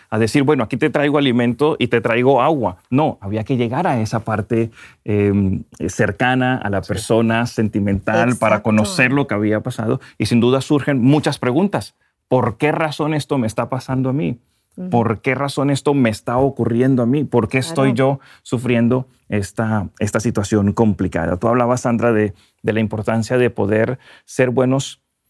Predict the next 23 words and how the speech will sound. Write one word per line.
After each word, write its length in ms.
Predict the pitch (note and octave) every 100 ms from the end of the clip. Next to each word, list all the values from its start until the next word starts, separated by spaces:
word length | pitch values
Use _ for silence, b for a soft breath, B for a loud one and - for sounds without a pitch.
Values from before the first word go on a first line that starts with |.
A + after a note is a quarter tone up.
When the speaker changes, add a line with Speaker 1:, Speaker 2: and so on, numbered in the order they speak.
| _ _ - -
Speaker 1:
transmisores 920 | C3 B2 C3 B2 A#2+ - D3 F3+ F3+
de 220 | C3+ A#2
esa 340 | A#2 D3 D3+ -
verdad 500 | G#2+ A2 G#2+ G2+ C#3+
que 100 | G3+
conocemos, 560 | D#3+ A#2 A2 A#2 C3 G#2+
que 160 | G#2+
es 80 | G#2
Speaker 3:
Ujú. 80 | A2
Speaker 1:
el 80 | A#2+
de 80 |
la 280 | A2 G#2+ B2+ b b
resurrección. 1080 | A2+ A2+ G#2+ A2+ G2 E2+ - - D#2+ F2 G2+ _
Yo 140 | B2+ D3+
sé, 100 | E3+
Sandra. 400 | - C#3+ C#3 D3
Speaker 3:
Pero 180 | F3+
es, 200 | F3 G3 -
es 100 | G#3+
difícil, 500 | G#3 - F#3+ - E3
¿eh? 200 | E3+ G3+ -
Es 120 | F#3
difícil. 540 | F3+ F3 - D#3 -